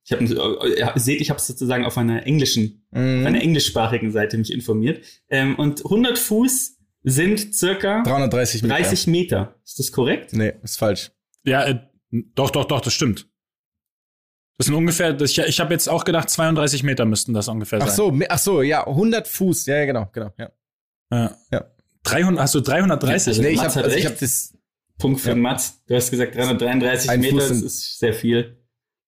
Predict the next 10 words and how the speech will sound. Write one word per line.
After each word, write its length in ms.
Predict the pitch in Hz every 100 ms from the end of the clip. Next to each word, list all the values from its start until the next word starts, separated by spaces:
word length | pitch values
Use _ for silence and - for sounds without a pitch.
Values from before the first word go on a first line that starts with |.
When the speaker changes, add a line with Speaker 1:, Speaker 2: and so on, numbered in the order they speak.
| _ -
Speaker 2:
Ja, 680 | 104 101 101 104 104 104 104
ich 100 | 98
hab 140 | -
das 180 | 95 92 -
eins, 380 | - 104 95 -
eins 260 | 110 101
zu 100 | -
viel 140 | 101 104
gerechnet. 380 | 101 95 98 _ _ _ _
Speaker 3:
<laughs> 60 | -